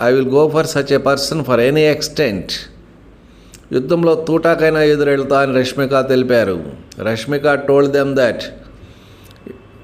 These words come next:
తూటాకు ఎదురెళ్ళడం అంటే బుల్లెట్నైనా ఫేస్ చేస్తానని. She would even face a bullet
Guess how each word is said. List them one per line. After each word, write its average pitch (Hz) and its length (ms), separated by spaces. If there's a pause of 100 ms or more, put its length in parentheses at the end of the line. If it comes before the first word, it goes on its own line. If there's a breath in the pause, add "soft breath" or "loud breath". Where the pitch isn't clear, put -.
(100)
తూటాకు 147 360
ఎదురెళ్ళడం 147 460
అంటే 147 420
బుల్లెట్నైనా 143 640
ఫేస్ 135 360
చేస్తానని. 139 640 (920)
She - 260
would 139 240
even 180 200
face 143 340
a - 20
bullet 127 400